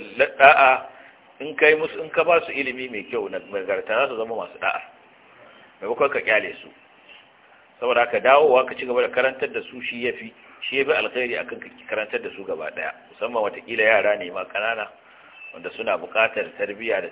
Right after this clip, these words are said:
tarairaya. Ba su ma malcika hankalinsu ba, ba su ma san ciwon yanzu ka rabu da su ba. Wasu ma watakila daɗi za su ji. Ko kana yar bulala, yanzu daɗi ma za a ji cewa malamin nan mugun nan ya, <laughs> ya, ya tafi.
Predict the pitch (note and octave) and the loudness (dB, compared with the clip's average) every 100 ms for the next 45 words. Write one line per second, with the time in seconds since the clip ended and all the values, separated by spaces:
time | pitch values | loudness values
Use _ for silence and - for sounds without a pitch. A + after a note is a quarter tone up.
0 | - E2+ E2+ F2+ E2+ - E2 - F#2+ A2 | -12 -10 -6 -6 -6 -8 -18 -12 -2 -2
1 | A2+ G#2 F2+ - - A2 G#2+ A2+ A#2 G#2+ | -2 -6 -10 -16 -4 0 0 -2 -2 -4
2 | G#2+ F#2 G#2 F#2+ F#2+ A2 A2+ B2 A#2 A#2 | -4 -6 -4 -6 -4 -2 -2 -2 -6 -10
3 | - - - - C3 C3+ B2 A2 F#2+ G2 | -18 -20 -16 -8 -4 4 4 2 -6 -8
4 | A#2 G#2+ F2+ G2+ - E2 E2 - - G#2 | -4 -4 -4 -10 -12 -16 -16 -16 -16 -14
5 | A2+ A2+ G#2+ - A2+ G2 G2 F#2+ G2+ G#2 | -2 0 0 -4 -8 -4 -4 -4 -4 -4
6 | E2 - F2 _ - - - - - A2 | -6 -18 -20 _ -20 -20 -20 -14 -6 -4
7 | G2 F2+ G2 G2 A2 A2+ G#2+ G#2 - - | -2 -4 -8 -8 2 2 2 -4 -12 -20
8 | - - - - F2+ F#2 A2 A2+ A2+ A2 | -20 -20 -20 -20 -16 -6 -2 0 -2 -2
9 | A#2 E2 - - F#2+ F2 G2+ G#2+ F#2+ F#2 | 0 0 -4 -8 -6 -2 -2 -2 -4 -8
10 | F#2 F#2 A#2 A2+ G2+ F2 F2+ F2 F2+ F2 | -10 -10 -12 -12 -14 -12 -12 -8 -8 -8
11 | - - - - - A#2 C3+ A2 G#2+ - | -12 -20 -18 -8 -6 -6 -8 -8 -8 -12
12 | - - - A2+ G2+ - | -16 -12 -4 -2 -2 -10